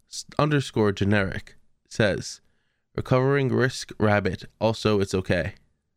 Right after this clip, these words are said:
Thank you all for the support. We love you. We wouldn't be here without you, I think. Yes. Yes, that one. Speaking of people I like to thank, I'd like to thank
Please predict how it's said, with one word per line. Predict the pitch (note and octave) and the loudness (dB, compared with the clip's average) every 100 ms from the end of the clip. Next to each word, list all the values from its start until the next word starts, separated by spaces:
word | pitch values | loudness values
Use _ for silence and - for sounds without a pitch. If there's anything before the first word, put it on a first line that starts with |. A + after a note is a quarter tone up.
| _ _ _ _ _ _ _ | _ _ _ _ _ _ _
Thank | C3 B2+ | -2 2
you | C3 | 2
all | A#2 | 2
for | A2+ | 0
the | G#2+ | -2
support. | G#2 C3 C3 B2 - _ _ _ _ _ _ _ _ _ | -4 0 0 0 -10 _ _ _ _ _ _ _ _ _
We | A#2 | 2
love | B2 | 2
you. | A#2+ B2 - - | 2 0 -4 -2
We | A#2 | 0
wouldn't | A#2 | 0
be | A#2+ | 0
here | A#2+ A2+ | 0 0
without | A2+ G#2+ F#2 | 0 0 0
you, | G2 - | 0 -2
I | G2+ | -4
think. | - B2 C3+ - - _ _ _ | 0 -2 -2 -8 -20 _ _ _
Yes. | B2 F#2+ - - - _ _ _ _ _ _ _ _ | 0 0 -2 -12 -14 _ _ _ _ _ _ _ _
Yes, | B2 A2+ - | 0 0 0
that | G2+ C2+ | -4 -2
one. | D#2 F#2+ - _ _ _ _ _ _ _ _ _ _ _ _ _ | -8 -10 -14 _ _ _ _ _ _ _ _ _ _ _ _ _
Speaking | C#3 B2+ | 0 2
of | |
people | C3+ A#2+ A2 | 2 2 4
I | |
like | A2 G#2+ | 4 0
to | - | -6
thank, | - A2 A#2 | -2 -2 2
I'd | A2 | 0
like | G2 | 0
to | G#2 | 0
thank | A2+ A2 | 0 -2